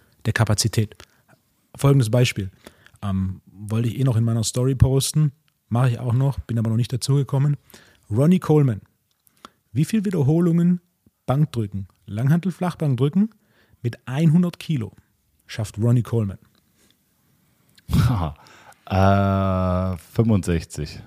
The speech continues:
Speaker 1: Achtundachtzig.
Speaker 2: Boah, fuck.
Speaker 1: Wahnsinn,
Speaker 2: Ich
Speaker 1: ne?
Speaker 2: mit fünfundsechzig
Speaker 1: Ja.
Speaker 2: ist schon, ich, hab ich schon gedacht, wär schon
Speaker 1: Ja,
Speaker 2: krass.
Speaker 1: ist a-,
Speaker 2: Achtundachtzig.
Speaker 1: achtundachtzig.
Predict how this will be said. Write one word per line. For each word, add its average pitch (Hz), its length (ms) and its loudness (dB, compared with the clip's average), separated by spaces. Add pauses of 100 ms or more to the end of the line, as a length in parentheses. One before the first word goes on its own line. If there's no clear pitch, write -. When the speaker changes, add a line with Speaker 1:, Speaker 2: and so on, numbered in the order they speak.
(260)
Speaker 1:
Achtundachtzig. - 800 -10 (1000)
Speaker 2:
Boah, 127 400 4
fuck. - 240 -8
Speaker 1:
Wahnsinn, 104 520 2
Speaker 2:
Ich 131 100 4
Speaker 1:
ne? 143 80 2
Speaker 2:
mit 117 120 2
fünfundsechzig 151 560 2
Speaker 1:
Ja. 113 40 0
Speaker 2:
ist 120 180 -2
schon, 120 200 4
ich, 101 140 -2
hab 127 200 4
ich 123 100 4
schon 120 120 2
gedacht, 107 260 4
wär 101 140 2
schon - 140 -4
Speaker 1:
Ja, 117 60 -6
Speaker 2:
krass. 92 320 -4
Speaker 1:
ist 101 220 -6
a-, 123 80 -8
Speaker 2:
Achtundachtzig. 123 480 -4
Speaker 1:
achtundachtzig. - 480 -10